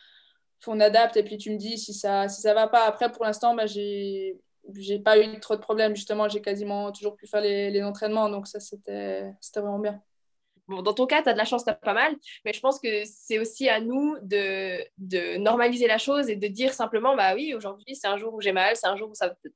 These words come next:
Speaker 2: peut-être moins bien aller, et au coach de, justement, s-, s'adapter, en fait, aux, aux, aux femmes et puis à, à comprendre. Après, c'est pas...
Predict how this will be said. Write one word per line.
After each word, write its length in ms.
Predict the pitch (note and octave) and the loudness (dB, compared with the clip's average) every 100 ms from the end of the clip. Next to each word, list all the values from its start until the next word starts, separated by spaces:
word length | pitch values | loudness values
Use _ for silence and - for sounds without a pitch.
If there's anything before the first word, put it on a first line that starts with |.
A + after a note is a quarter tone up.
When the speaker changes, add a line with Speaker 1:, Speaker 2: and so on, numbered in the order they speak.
| - | -2
Speaker 2:
peut-être 160 | C#4 | -2
moins 260 | F#3+ G3 G#3+ | 0 2 2
bien 160 | A3 G#3+ | 4 2
aller, 380 | G3+ A3 C4+ - - - | 2 0 -2 -4 -18 -2
et 80 | G3+ | 2
au 100 | A3 | 2
coach 260 | A3+ C#4 A3 | 2 -2 0
de, 180 | G#3 G#3 | 2 2
justement, 360 | G3+ C#4 D4 | 0 -4 -2
s-, 600 | C#4 - - - - G#3 | -2 -6 -20 -20 -8 -6
s'adapter, 640 | G3+ A#3+ A#3 A#3+ A#3+ D4 C4 | -2 0 2 0 0 0 0
en 120 | A3+ | 0
fait, 240 | A#3 A#3+ | -2 -2
aux, 180 | G#3+ F#3+ | 0 0
aux, 420 | F3 F#3+ F#3 G3 | 0 -2 -2 -4
aux 40 | G3+ | -2
femmes 320 | B3 B3+ B3+ | 0 0 -2
et 100 | G3 | -6
puis 140 | G3+ | -4
à, 380 | F#3 F#3 F#3 - | -2 -2 -4 -6
à 80 | G#3 | -8
comprendre. 440 | - A3+ C#4 B3+ | -8 -6 -2 0
Après, 220 | - - | 0 -2
c'est 140 | A#3+ A3 | -4 0
pas... 340 | A3 G#3+ G3+ | 2 4 2